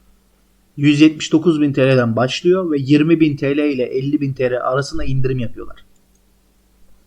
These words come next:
Bu araçlara bakalım o, o tarihte bu araç kaç paraymış? Neydi bunun markası? Bir beş D C Touch modeli.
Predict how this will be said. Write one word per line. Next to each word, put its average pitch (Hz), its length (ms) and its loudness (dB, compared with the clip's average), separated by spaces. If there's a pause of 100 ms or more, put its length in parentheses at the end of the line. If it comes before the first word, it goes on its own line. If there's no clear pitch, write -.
(3000)
Bu 123 120 -2
araçlara 117 420 -6
bakalım 165 340 0
o, 165 60 0
o 165 280 -2
tarihte 160 380 -2
bu 156 100 0
araç 156 220 -2
kaç 151 240 -8
paraymış? 120 500 -10 (600)
Neydi 156 280 2
bunun 120 200 0
markası? 117 840 -4
Bir 139 220 -2
beş 135 240 -2
D 131 160 4
C 135 220 -4
Touch - 320 -6
modeli. 104 320 -10